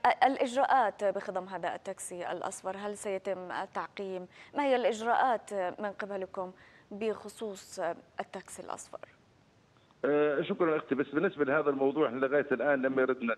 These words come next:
Speaker 2: كحاكمية إدارية من وزارة النقل أو هيئة النقل العام بخصوص هذا الموضوع، ولكن احنا سننفذ، احنا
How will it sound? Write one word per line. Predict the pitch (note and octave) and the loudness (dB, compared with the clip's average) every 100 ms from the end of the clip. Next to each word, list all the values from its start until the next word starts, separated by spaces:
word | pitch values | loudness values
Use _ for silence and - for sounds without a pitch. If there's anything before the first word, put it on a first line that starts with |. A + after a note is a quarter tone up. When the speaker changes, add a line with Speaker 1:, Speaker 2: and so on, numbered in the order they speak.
| - | 0
Speaker 2:
كحاكمية | B2+ - C3 B2+ C3+ B2 | 0 0 -2 -2 0 0
إدارية | B2+ B2+ B2+ C3+ D3 - - _ _ | 2 2 2 0 -2 -2 -16 _ _
من | - B2+ | 2 4
وزارة | B2 A#2 C3+ - | 4 4 4 4
النقل | B2+ C3+ C#3 | 0 2 2
أو | A#2 A#2+ | 2 2
هيئة | B2 C3 B2+ | 2 2 0
النقل | A#2+ C3 A#2+ | 0 0 2
العام | A#2 A#2+ C3+ C3+ - _ _ A#2 | 2 4 2 0 -6 _ _ -4
بخصوص | G#2+ A2+ B2+ A2+ | 0 0 2 4
هذا | A#2+ | 4
الموضوع، | A2+ A2+ G#2 F#2+ - - - - | 4 4 4 2 0 -12 -12 2
ولكن | B2 D3 D3 C#3+ | 4 4 2 -2
احنا | A#2+ C3 A#2+ | 0 0 0
سننفذ، | - C3 C#3+ A#2 A#2+ B2+ - G2 - | 2 2 2 0 0 -2 0 -2 2
احنا | A2+ A#2 | 0 0